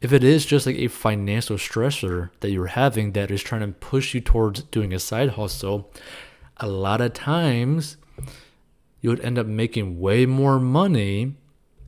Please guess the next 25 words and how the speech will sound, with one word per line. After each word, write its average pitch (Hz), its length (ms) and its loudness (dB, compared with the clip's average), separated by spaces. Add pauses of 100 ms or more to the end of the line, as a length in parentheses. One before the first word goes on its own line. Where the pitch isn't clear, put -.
if 110 140 -4
that's 110 180 0
the 107 140 0
main 107 300 0
reason 113 360 2
why 104 180 2
you're 113 180 4
actually 107 200 -2
trying 110 140 -4
to 101 40 0
do 104 80 2
a 98 60 0
side 123 220 -2
hustle. 110 300 -6 (200)
Sometimes 123 720 0 (400)
you'll 110 120 -4
make 101 220 -2
way 92 420 0
more 120 340 0
money 120 580 0 (460)
by 90 200 0
simply 117 680 0
working 117 480 0
more 104 600 -2 (400)
time 107 680 -2